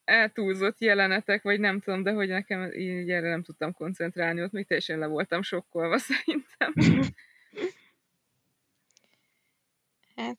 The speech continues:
Speaker 2: talán egy hét lehetett, mert, nem tudom, majd ugye volt egy ilyen randi montázs, úgyhogy, ö, hát ugye a montázs meg ez így szolgálhatja azt, hogy ugye mutatja az idő múlását, mint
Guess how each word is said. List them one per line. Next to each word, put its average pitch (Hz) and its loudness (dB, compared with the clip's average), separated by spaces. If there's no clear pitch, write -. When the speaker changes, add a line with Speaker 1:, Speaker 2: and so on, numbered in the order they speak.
Speaker 2:
talán 196 0
egy 196 -4
hét 175 -2
lehetett, 175 0
mert, 175 -4
nem 180 -4
tudom, 165 -4
majd 175 2
ugye 180 2
volt 185 0
egy 165 -8
ilyen 165 0
randi 156 -4
montázs, 156 -4
úgyhogy, 156 -10
ö, 156 -4
hát 156 -8
ugye 160 -2
a 160 -2
montázs 165 -4
meg 156 -8
ez 160 -8
így 160 -12
szolgálhatja 165 -4
azt, 165 -4
hogy 156 -8
ugye 156 -4
mutatja 160 -8
az 175 -8
idő 165 -6
múlását, 165 -4
mint 175 -10